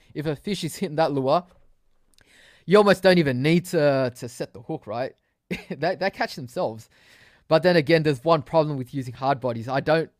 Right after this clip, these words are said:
um, I don't know if you guys have noticed in a lot of my top five lure videos, I don't necessarily recommend, you know, the latest and greatest lures if it's gonna cost thirty bucks. You know, the average person is like me,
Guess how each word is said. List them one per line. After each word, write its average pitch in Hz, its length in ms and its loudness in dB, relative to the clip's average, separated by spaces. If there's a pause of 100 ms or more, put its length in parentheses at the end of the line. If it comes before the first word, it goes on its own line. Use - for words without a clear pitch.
(320)
um, 135 460 -2 (240)
I 165 80 4
don't 175 80 2
know 165 40 4
if 151 80 -2
you 156 80 -6
guys 139 200 2
have 120 100 -10
noticed 135 340 -4
in 147 80 -8
a 131 60 -6
lot 131 160 -4
of 135 60 -6
my 127 100 -4
top 123 260 -8
five 123 300 -4
lure 127 140 -4
videos, 123 360 -6
I 143 140 0
don't 156 260 0 (720)
necessarily 151 600 -2
recommend, 139 640 -4 (640)
you 143 140 -4
know, 143 80 0
the 135 120 -2
latest 139 320 -2
and 139 120 -8
greatest 135 400 -4
lures 143 580 -4 (320)
if 156 220 -4
it's 131 120 -8
gonna 135 200 -2
cost - 380 -12
thirty 127 260 -6
bucks. 117 600 -10
You 160 120 -6
know, 147 100 0
the 135 160 -6
average 147 400 -4
person 127 380 -8
is 135 260 -6
like 131 260 -4
me, 131 320 -8